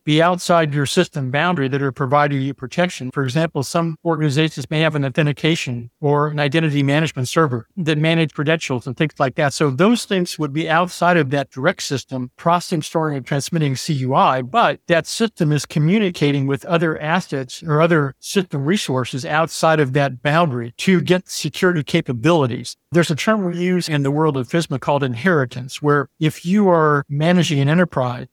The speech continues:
and let's say you've got several different systems within the enterprise, a lot of times the security controls in eight fifty-three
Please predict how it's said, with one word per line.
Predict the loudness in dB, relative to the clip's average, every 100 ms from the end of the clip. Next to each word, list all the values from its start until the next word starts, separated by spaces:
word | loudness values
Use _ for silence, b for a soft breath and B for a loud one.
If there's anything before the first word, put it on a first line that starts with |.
| -2
and | 0 2 2
let's | 2 2
say | 2
you've | 2 2
got | 0 0 -6
several | 0 2 2
different | 0 -2 -4
systems | 0 0 0 -6 -4
within | -2 0
the | 2
enterprise, | 2 2 0 -8 -8 -14 -6
a |
lot | 2 2
of | 2
times | 0 -2 0 -2 -6 -4
the | 0 0
security | -2 -4 0 2 2
controls | 0 0 0 0 -2 -8
in | 0 2
eight | 2
fifty-three | 2 -4 -4 -4 2 2 2